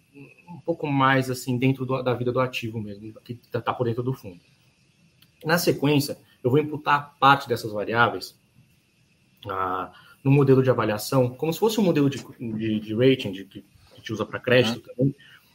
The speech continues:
Speaker 1: onde eu vou dar uma nota de zero a cem pra esse fundo, basicamente, pra tentar extrair ali, ali o, extrair o que, que é a qualidade implí-, implí-, implícita desse, desse ativo. Então, não significa que eu só vou investir em fundos com nota alta, ou vou deixar de investir em fundos que têm nota baixa. Na verdade, não é isso.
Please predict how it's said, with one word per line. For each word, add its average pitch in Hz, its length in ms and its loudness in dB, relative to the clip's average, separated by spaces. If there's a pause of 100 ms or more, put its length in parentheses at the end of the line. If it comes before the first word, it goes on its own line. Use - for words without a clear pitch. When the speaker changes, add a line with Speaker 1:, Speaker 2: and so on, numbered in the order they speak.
(140)
Speaker 1:
onde 139 160 2
eu 143 60 2
vou 147 100 2
dar 135 120 4
uma 135 120 6
nota 127 220 2
de 120 60 -4
zero 143 240 2
a 135 40 -2
cem 131 300 -4
pra - 120 -18
esse - 120 -18
fundo, 120 260 -12 (140)
basicamente, 107 580 -10 (720)
pra 156 140 2
tentar 160 300 0
extrair 139 480 2
ali, - 0 -
ali 127 260 0
o, 151 160 -8 (220)
extrair 110 340 0
o 143 60 0
que, 147 120 -6
que 131 220 0
é 123 40 6
a 139 120 4
qualidade 131 420 0
implí-, 127 480 2
implí-, 127 380 -2 (100)
implícita 135 400 -2
desse, 107 380 -10
desse 123 200 -6
ativo. 104 360 -8 (400)
Então, 143 200 -4
não 185 80 2
significa 196 440 4
que 180 60 2
eu 170 40 0
só 170 140 4
vou 139 140 4
investir 151 320 2
em - 20 0
fundos 143 200 -4
com 131 100 -4
nota 117 200 -2
alta, 160 360 6
ou 139 60 4
vou 135 100 2
deixar 135 300 0
de 131 100 2
investir 123 360 -2
em 135 60 2
fundos 123 260 -6
que - 60 -16
têm 120 80 -6
nota 120 180 -6
baixa. 98 400 -6
Na 113 100 -12
verdade, 113 240 -4
não 135 100 0
é 135 80 2
isso. - 180 -8